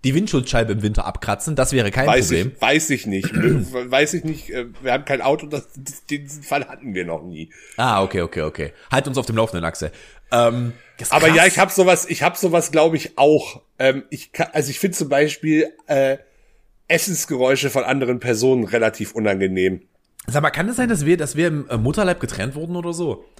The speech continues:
Speaker 1: Ähm, das ist exakt, das Schmatzen geht gar nicht. Da, da, da, da zieht's sich zusammen.
Speaker 2: Na, Schmat-, Schmatzen ist noch nicht mal das Schlimmste. Also ich find, find eher so,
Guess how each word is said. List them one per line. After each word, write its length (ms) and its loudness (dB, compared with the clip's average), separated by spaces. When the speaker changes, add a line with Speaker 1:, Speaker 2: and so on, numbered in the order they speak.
Speaker 1:
Ähm, 540 2
das 160 -2
ist 180 -4
exakt, 400 -2
das 100 -2
Schmatzen 680 -2
geht 220 -4
gar 220 0
nicht. 260 -4
Da, 80 0
da, 160 -12
da, 200 -6
da 260 -2
zieht's 560 -4
sich 260 -6
zusammen. 1120 -4
Speaker 2:
Na, 200 0
Schmat-, 440 0
Schmatzen 460 -2
ist 100 -4
noch 80 0
nicht 160 -6
mal 100 0
das 200 -2
Schlimmste. 880 -4
Also 140 -4
ich 100 -6
find, 240 -2
find 280 -8
eher 280 2
so, 280 -2